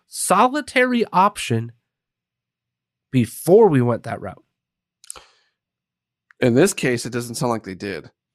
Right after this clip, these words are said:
Speaker 1: I'm talking about our, our revolutionary fathers.
Speaker 2: Oh, yes, we did. We, we went through every possible step before we
Speaker 1: Oh. You can't take their video. You can't take anything.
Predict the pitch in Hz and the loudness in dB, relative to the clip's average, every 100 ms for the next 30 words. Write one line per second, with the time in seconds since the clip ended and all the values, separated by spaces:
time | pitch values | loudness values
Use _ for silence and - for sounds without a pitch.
0 | _ _ _ _ _ - 220 196 - 165 | _ _ _ _ _ -2 2 2 0 0
1 | 139 123 123 113 117 - 117 113 127 135 | 0 2 0 0 -4 -4 -4 2 2 2
2 | 127 120 117 107 104 98 - 117 107 92 | -2 -2 -4 -4 -4 -8 -4 -2 -2 -4
3 | - - 156 113 78 _ _ - 156 - | -18 -4 0 0 -4 _ _ 0 2 2
4 | 135 139 90 - 127 139 139 143 147 - | -2 -4 -4 -4 -2 0 -2 0 -2 -2
5 | 131 123 160 160 147 143 160 156 - 107 | 0 2 0 0 0 0 -4 -8 -4 -6
6 | 104 - 117 113 110 110 107 107 165 175 | -6 -12 -6 -4 -4 -6 -8 0 0 0
7 | - _ _ _ _ _ _ _ _ _ | -6 _ _ _ _ _ _ _ _ _
8 | _ _ _ _ _ _ _ _ _ _ | _ _ _ _ _ _ _ _ _ _
9 | _ 156 - 247 214 - 123 117 160 226 | _ 0 2 4 2 2 0 2 2 4
10 | 269 262 - _ 151 185 165 165 143 - | 2 2 -4 _ -2 0 0 -2 -6 0
11 | 247 277 - 113 | 4 4 0 -8